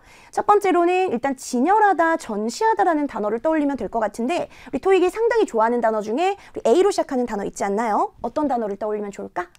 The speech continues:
바로 이 arrange, 제가 별표를 쳐놨죠. 그만큼 많이 나와요. 그래서 요거를 만약에 문장, 모-, 동사 모습으로 만들어 본다면 지금 쿠션들이 놓여 있다라는 동사 모습 시험에서 뭐가 많이 나오지?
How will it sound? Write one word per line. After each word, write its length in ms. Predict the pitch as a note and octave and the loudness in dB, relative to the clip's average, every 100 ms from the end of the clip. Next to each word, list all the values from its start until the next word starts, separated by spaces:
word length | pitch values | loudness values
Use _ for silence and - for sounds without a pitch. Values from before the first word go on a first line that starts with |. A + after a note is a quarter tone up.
| - | -12
바로 280 | G3+ F4+ - _ _ - - _ _ - - | -6 -6 -6 _ _ -20 -20 _ _ -10 -8
이 60 | - G#3+ | -4 -2
arrange, 680 | G3+ A3 F#3 F3+ - - - | 0 0 -2 -8 -14 -18 -20
제가 160 | - F#3+ | -18 -12
별표를 400 | A#3 A3 B3+ C#4 | -6 -4 -2 -4
쳐놨죠. 460 | D4+ B3+ - - - - - | -4 -6 -8 -14 -16 -20 -20
그만큼 560 | - - B3+ C#4+ - G#4+ | -10 -4 0 0 2 0
많이 220 | - A3 | 2 -2
나와요. 260 | G#3 F3+ - - _ - - | -4 -8 -14 -18 _ -20 -14
그래서 240 | - A#3 A#3+ | -4 0 2
요거를 360 | B3 D#4+ D4 | 2 2 2
만약에 320 | A3 A3 A3+ | 2 2 0
문장, 680 | A3 G#3 B3 B3 G#3+ D4+ A4+ C#4 | 0 0 0 0 0 0 -2 -2
모-, 160 | G3+ G3+ | -6 -8
동사 340 | - C4+ G#4+ A4 | -4 0 2 2
모습으로 380 | A3 A#3+ A3+ | 0 -2 -2
만들어 320 | A#3+ F#3+ A3 C4+ | -2 -2 -2 -2
본다면 440 | B3 B3 E4+ F4 - - - | -2 0 0 0 -4 -16 -14
지금 320 | - A3+ B3+ | -6 0 0
쿠션들이 920 | B3+ A4 A#4 A4+ F#4 E4 D#4 D#4+ D#4+ E4 _ _ | 0 -2 2 2 4 2 2 2 0 -4 _ _
놓여 420 | G#3 A#3+ E4 F#4+ | -2 2 4 4
있다라는 1000 | F4+ E4+ E4 D#4+ D#4 B3 A3 D#4 F4+ G4 | 2 -2 -2 0 2 2 2 0 0 0
동사 340 | D4+ G#3+ G#3+ A3 | -2 -6 -4 -6
모습 340 | G3 - G#3 | -6 -8 -10
시험에서 360 | - D4+ C#4 G#3+ | -6 -4 -4 -4
뭐가 280 | G3 A3 | -2 0
많이 220 | A#3 G3 F#3+ | -2 -4 -6
나오지? 380 | G3 F#3+ - | -8 -8 -12